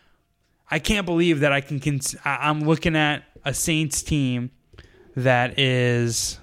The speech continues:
right now, um, six and nine, second in their division, and feeling like, "Oh, this is a, this could be a bad beat." <laughs> Like, this feels like a bad beat. But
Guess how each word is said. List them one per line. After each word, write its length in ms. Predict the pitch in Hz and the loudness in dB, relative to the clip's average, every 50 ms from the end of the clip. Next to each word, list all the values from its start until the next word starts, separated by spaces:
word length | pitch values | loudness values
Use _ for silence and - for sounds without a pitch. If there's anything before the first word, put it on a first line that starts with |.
| - - | -16 -8
right 280 | 151 127 127 131 135 117 | -2 0 2 2 2 0
now, 640 | 127 127 120 120 117 113 113 113 113 117 117 - _ _ _ _ _ _ _ _ _ _ _ _ _ _ _ _ _ _ _ _ _ _ _ _ _ _ _ _ _ _ _ _ _ _ - | 0 0 0 0 0 0 0 0 0 -2 -4 -6 _ _ _ _ _ _ _ _ _ _ _ _ _ _ _ _ _ _ _ _ _ _ _ _ _ _ _ _ _ _ _ _ _ _ -2
um, 720 | 131 127 123 120 120 117 117 113 113 113 113 117 127 123 | 0 2 2 2 2 2 2 2 2 0 -2 -4 -4 -4
six 500 | - - - - 185 180 - - - - | -2 -2 2 2 2 2 2 0 0 0
and 180 | 160 160 147 135 | 2 2 2 4
nine, 540 | 139 143 147 143 127 110 104 104 110 117 - _ _ _ _ _ - | 4 4 4 4 2 0 -2 -6 -10 -14 -16 _ _ _ _ _ -8
second 500 | - - - 175 160 - - 165 143 147 | -4 -2 0 0 0 0 -2 -2 -2 -2
in 60 | 143 | -2
their 100 | 139 135 | -2 0
division, 500 | 131 135 123 135 139 135 123 117 123 117 | 0 0 2 4 4 4 4 2 -2 -4
and 160 | 117 117 110 | -4 -6 -6
feeling 300 | - 143 131 120 120 117 | -4 -4 -4 -4 -2 -2
like, 160 | 117 120 120 143 | -4 -2 0 0
"Oh, 140 | 139 131 | 2 2
this 140 | 147 175 165 | 2 2 0
is 60 | - | -2
a, 120 | 143 113 - _ _ _ _ _ - | -4 -4 -6 _ _ _ _ _ -8
this 180 | 170 175 - | -6 -4 0
could 120 | - 220 170 | 0 2 4
be 120 | 180 160 | 4 4
a 60 | 143 | 4
bad 360 | 123 - 143 127 127 127 120 104 | 4 2 0 0 0 -2 -4 -4
beat." 300 | 131 123 110 101 - _ | -4 -6 -6 -6 -8 _
<laughs> 40 | - - - - - - - 190 - - _ - - 190 - - | -4 -4 -4 -4 -6 -8 -8 -8 -8 -10 _ -14 -12 -12 -10 -8
Like, 200 | 208 175 - - | -10 -10 -8 -10
this 140 | 196 175 - | -12 -12 -10
feels 280 | - - 170 170 156 | -8 -6 -4 -4 -4
like 120 | 165 165 165 | -4 -4 -6
a 60 | 156 | -6
bad 420 | 131 - 131 123 131 135 131 127 | -4 -2 0 0 0 0 -2 -4
beat. 280 | 117 123 117 110 - - _ - - - - - - - - - - - - - - - - - | -6 -8 -8 -8 -10 -18 _ -20 -20 -20 -20 -20 -20 -20 -18 -18 -18 -18 -20 -20 -20 -14 -4 0
But 420 | 117 117 117 117 110 - - | 2 2 2 2 0 -2 -6